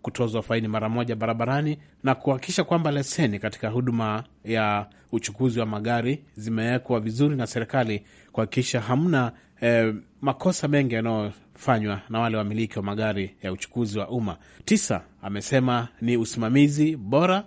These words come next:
katika masuala ya kutoa mafunzo kwa maafisa wa serikali wa utawala, kuendelea kuboreshwa zaidi katika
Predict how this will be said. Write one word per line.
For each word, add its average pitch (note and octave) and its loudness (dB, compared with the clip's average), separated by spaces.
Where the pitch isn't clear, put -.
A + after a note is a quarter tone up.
katika A#2 -4
masuala A2+ 0
ya G#2+ -2
kutoa B2 2
mafunzo D3 2
kwa A2 2
maafisa A#2 0
wa A2 -4
serikali G#2 -4
wa G#2 2
utawala, G2 -4
kuendelea A2 -2
kuboreshwa G#2 -4
zaidi G#2+ -4
katika G2 -8